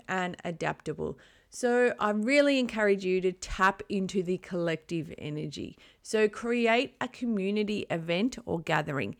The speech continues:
It can be something that's online even. Host, um, you know, a virtual or in-person meetup where people can come together to celebrate, share, and connect.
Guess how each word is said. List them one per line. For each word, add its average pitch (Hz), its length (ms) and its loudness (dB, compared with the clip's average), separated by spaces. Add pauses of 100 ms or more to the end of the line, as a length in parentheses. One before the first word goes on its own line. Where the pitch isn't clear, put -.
(120)
It 254 120 -6
can 285 100 0
be 302 80 2
something 208 440 0
that's 185 240 -6
online 156 520 -4
even. 101 340 -8 (380)
Host, 285 500 4
um, 190 340 2
you 202 100 0
know, 185 220 -2 (120)
a 220 80 0
virtual 220 560 2
or 185 240 6 (360)
in-person 269 540 2
meetup 208 520 0 (100)
where 214 640 4 (260)
people 294 280 -2
can 311 160 -2
come 269 220 0
together 214 580 2
to 214 120 -2
celebrate, 214 880 2
share, 185 520 0 (240)
and 165 380 -4 (180)
connect. - 540 -8